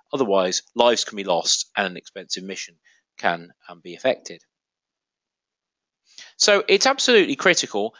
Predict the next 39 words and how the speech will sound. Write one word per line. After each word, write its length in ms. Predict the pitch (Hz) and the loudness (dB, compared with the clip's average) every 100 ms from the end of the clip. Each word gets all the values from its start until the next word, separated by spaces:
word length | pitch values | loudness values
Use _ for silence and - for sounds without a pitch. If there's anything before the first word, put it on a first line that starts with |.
| _ | _
whether 200 | 165 180 | 2 4
it 120 | 165 | 2
means 240 | 160 139 - | 0 -2 2
delighting 420 | 143 143 143 131 | 4 4 4 0
your 140 | 117 | -2
customers 600 | - 143 - 120 101 98 - | 0 0 0 -4 -8 -8 -4
or 100 | 110 | -4
completing 560 | - 107 151 135 120 | -4 -4 -2 0 -4
your 200 | 110 92 | -6 -10
mission, 480 | 104 139 - 78 90 _ - - _ | -4 -2 -2 -4 -8 _ -20 -20 _
that 220 | 139 131 - | 2 2 0
you're 340 | - 131 127 139 | 0 4 6 6
able 460 | 180 214 131 101 | 4 2 2 0
to 340 | - 117 101 98 | -2 -4 -6 -8
test 640 | - 175 135 - - - - - _ _ | -4 -2 0 2 2 0 -10 -20 _ _
the 80 | 110 | -6
user 380 | 120 156 139 120 | 0 2 2 0
experience 580 | 92 - 131 104 92 - - | -2 -2 0 0 0 -2 0
as 140 | 123 | 0
a 60 | 117 | -2
user 600 | 110 160 147 110 92 87 | -4 -4 -4 -4 -6 -6
would 140 | 113 104 | -4 -2
actually 320 | 95 - 104 | 0 -4 -4
see 240 | - 135 | 0 0
it. 180 | 87 - - - - | 0 -6 -18 -6 -2
And 160 | 170 | 2
uniquely, 880 | 202 226 302 311 - 95 - 143 - _ | 2 2 2 2 -2 -2 -2 -4 -6 _
the 60 | - | 2
first 300 | 226 226 - | 4 4 4
way 140 | 139 | 2
in 80 | 117 | 2
which 340 | 113 - - - _ - | 0 0 -2 -4 _ 0
Test 200 | 262 - | 0 4
Plant's 280 | 113 104 | 4 4
disrupting 500 | 123 - 110 - 104 | -2 0 -2 -4 -16
testing 460 | - 101 - 107 117 - | -12 -6 -4 -4 -6 -10
is 120 | 127 | -6
by 260 | - 120 117 | 2 4 4
delivering 840 | 120 127 233 170 101 92 101 | 2 2 2 2 0 -2 -6